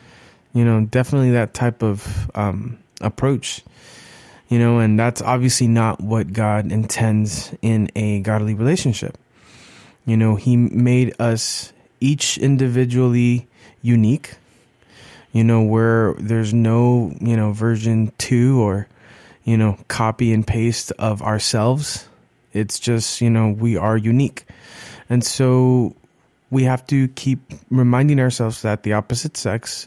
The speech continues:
is beautifully and wonderfully made in God's image. And so we have to, you know, keep that in mind, I think, when it comes to dating, to, so that we don't forget that we are basically,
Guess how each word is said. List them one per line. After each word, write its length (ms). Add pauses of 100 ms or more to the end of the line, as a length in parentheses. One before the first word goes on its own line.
is 440 (680)
beautifully 500
and 220
wonderfully 420
made 340
in 200
God's 320
image. 560 (480)
And 220
so 200
we 180
have 220
to, 320 (800)
you 120
know, 180
keep 200
that 160
in 80
mind, 340 (220)
I 200
think, 240
when 100
it 100
comes 260
to 80
dating, 420 (140)
to, 240 (720)
so 200
that 120
we 140
don't 160
forget 600 (220)
that 680
we 300
are 460 (200)
basically, 720